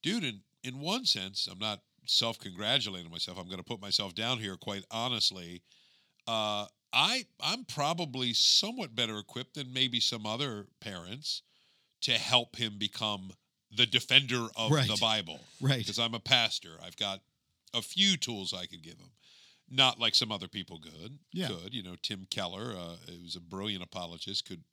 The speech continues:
Speaker 1: help his children more than I could help mine. But the point is,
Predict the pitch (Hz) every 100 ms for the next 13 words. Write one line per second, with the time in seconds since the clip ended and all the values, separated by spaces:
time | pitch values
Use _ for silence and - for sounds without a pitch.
0 | - 92 - 98 - - 98 90 90 90
1 | 92 87 92 90 95 87 - 101 104 90
2 | - - - - - _ 143 139 - -
3 | 185 175 - 156 143 90 80 -